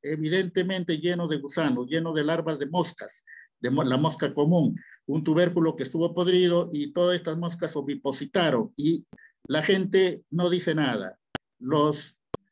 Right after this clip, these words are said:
los dueños del supermercado no dicen nada. Esto se ha convertido en una normalidad.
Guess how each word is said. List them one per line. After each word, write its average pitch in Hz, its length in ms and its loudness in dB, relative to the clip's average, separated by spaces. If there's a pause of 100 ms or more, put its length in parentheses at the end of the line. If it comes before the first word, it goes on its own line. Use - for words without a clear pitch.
(240)
los 135 260 -4
dueños 175 640 4
del 143 300 -2
supermercado 185 960 2
no 156 140 -2
dicen 160 320 -2
nada. 131 400 -4
Esto 160 260 -6
se 196 100 0
ha - 100 -2
convertido 156 680 0
en 156 80 -2
una 147 160 0
normalidad. 131 680 0